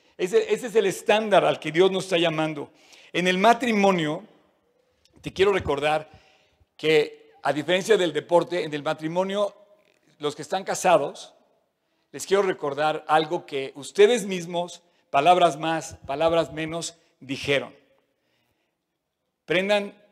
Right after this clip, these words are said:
el switch, pónganle on. Les voy a, les voy a repetir sus propias palabras, si me quieres seguir. "Te recibo como mi legítimo o legítima esposo o esposa".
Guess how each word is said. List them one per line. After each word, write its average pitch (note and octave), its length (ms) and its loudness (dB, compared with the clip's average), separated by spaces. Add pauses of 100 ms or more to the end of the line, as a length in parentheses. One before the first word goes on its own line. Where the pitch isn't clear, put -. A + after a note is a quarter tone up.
(240)
el C3+ 120 -8
switch, - 560 -2 (920)
pónganle F3 540 0
on. A3+ 460 4 (1040)
Les D3+ 140 -2
voy A3 220 8
a, - 60 6
les F3 140 0
voy A3 140 12
a C4+ 80 12
repetir G3+ 300 4
sus F#3 160 -4
propias F#3+ 320 0
palabras, C#3 640 -6 (560)
si - 160 -14
me D#3 100 -4
quieres F#3+ 220 6
seguir. C3+ 440 -6 (880)
"Te G3+ 120 8
recibo C4 480 12
como A#3 220 10
mi F#3+ 120 2
legítimo A#3+ 880 4
o D#3 120 2
legítima G3 540 -2
esposo G3+ 560 2
o D#3 160 -2
esposa". - 360 -10